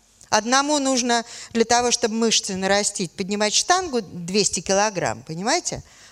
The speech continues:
А другому достаточно вот так вот рукой сделать. И это для него хорошо, для этого человека. Простой ответ. Знаете ли вы, что такое коучинг? Знаю, даже знаю людей.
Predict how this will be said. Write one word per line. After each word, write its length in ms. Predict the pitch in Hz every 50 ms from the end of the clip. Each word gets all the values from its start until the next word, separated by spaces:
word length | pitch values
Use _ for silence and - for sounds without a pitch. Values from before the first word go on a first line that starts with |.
| - _
А 120 | 202 202
другому 400 | 202 220 220 220 320 392 381 320
достаточно 500 | 220 202 196 - 277 269 - - - 269
вот 140 | 226 208 -
так 160 | 233 240 -
вот 120 | 269 254 269
рукой 340 | 277 262 - - 196 175 151
сделать. 460 | 147 147 156 160 160 160 151 156 - -
И 100 | 240 233
это 260 | 254 262 262 254 226
для 200 | 190 196 214 220
него 300 | 220 226 226 202 220 254
хорошо, 800 | 254 - 247 240 247 254 - - - - 240 185 156 131 117 131 - _ _ _ _ _ -
для 160 | 175 208 214
этого 480 | - - 214 202 208 - 220 202 208
человека. 720 | 202 - - 202 202 208 214 202 170 131 113 - - 123 135 - _ - - _ _ _ _
Простой 540 | - 254 277 269 - - 359 349 294 247 214
ответ. 500 | - 226 233 - 262 226 185 139 117 - - _ _ _ _ _ _ _ _ _ - - - - - - - - - - - - - _ _
Знаете 420 | 185 202 233 262 285 285 - 277
ли 80 | 247 247
вы, 140 | 233 254 240
что 160 | - 254 226
такое 320 | 233 233 - 262 262 254
коучинг? 580 | 254 - 220 202 196 190 - - 180 180 185 190
Знаю, 320 | 196 208 208 180 151 139
даже 200 | 151 175 175 170
знаю 220 | 190 196 202 202 208
людей. 480 | 208 220 220 190 160 156 135 117 -